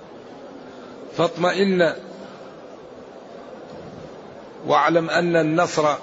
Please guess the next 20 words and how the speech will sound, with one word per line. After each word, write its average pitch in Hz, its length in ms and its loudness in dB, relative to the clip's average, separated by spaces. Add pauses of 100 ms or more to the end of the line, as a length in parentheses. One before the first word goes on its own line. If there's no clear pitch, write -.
(220)
حليفك 180 640 4
كما 190 420 4
أن 190 140 2
النصر 190 480 4
حليفهم، 160 640 6 (720)
وأن 185 240 6
هذه 180 460 6
طريق 185 300 6 (1200)
الحياة، 156 520 6 (320)
فكل 165 360 4
من 170 320 4
جاء 165 300 6
للإصلاح 175 680 4 (2500)
يقف 165 420 6
المفسدون 175 840 6
في 170 200 6
وجهه 135 480 4 (920)
ولا 170 240 8
يرضون 160 480 6
الإصلاح. 151 500 2